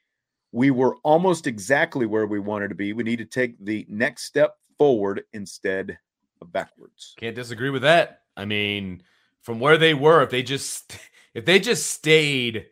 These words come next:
Speaker 2: where they were, team's five and one.
Speaker 1: Yeah.
Speaker 2: They're five and one right now. If they just stayed where they were.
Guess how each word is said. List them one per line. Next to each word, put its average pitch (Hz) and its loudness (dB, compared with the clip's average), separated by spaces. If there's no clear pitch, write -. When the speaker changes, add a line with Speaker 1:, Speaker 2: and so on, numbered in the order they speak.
Speaker 2:
where 127 0
they 123 -2
were, 95 -2
team's 90 -14
five 95 -2
and 123 -10
one. 135 -14
Speaker 1:
Yeah. 101 -6
Speaker 2:
They're 82 -14
five 131 2
and 147 -6
one 196 -4
right 92 -6
now. 78 -10
If 101 -12
they 120 -2
just 123 -2
stayed 131 0
where 135 0
they 131 0
were. 131 -4